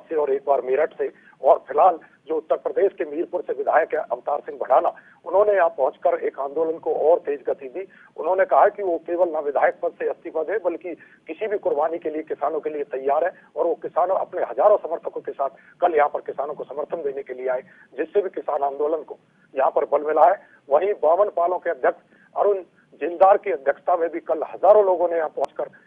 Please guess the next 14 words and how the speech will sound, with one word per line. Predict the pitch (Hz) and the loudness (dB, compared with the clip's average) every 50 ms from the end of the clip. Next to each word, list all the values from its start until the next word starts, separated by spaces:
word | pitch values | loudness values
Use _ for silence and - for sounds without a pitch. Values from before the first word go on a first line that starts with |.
| _ _ - 160 | _ _ -8 -8
एक | 160 135 - - | -8 -8 -4 0
बहुत | 123 131 175 202 190 - - _ _ _ _ _ - | 4 6 8 6 6 4 -2 _ _ _ _ _ -2
बड़ी | 147 165 202 208 175 - - _ _ _ _ | 0 2 2 2 0 -2 -10 _ _ _ _
जो | 151 151 | -14 -14
किसानों | - 160 - 143 147 160 170 165 | -12 -10 -8 -8 -4 -2 -4 -4
को | - 156 | -4 -4
ताकत | - - 147 143 - 170 147 135 180 | -6 -4 -4 -4 -4 -6 -6 -4 -6
दी, | 202 196 _ _ _ _ _ 113 | -8 -8 _ _ _ _ _ -12
जिससे | 139 165 - - 220 214 | -12 -10 2 6 8 8
कि | 196 214 185 | 8 6 0
जो | 151 165 165 | -6 -6 -4
ये | 160 156 | -4 -2
आंदोलन | 156 - 131 143 - 160 185 185 175 143 | 0 0 0 0 0 0 2 2 2 0
है | - - | -2 -8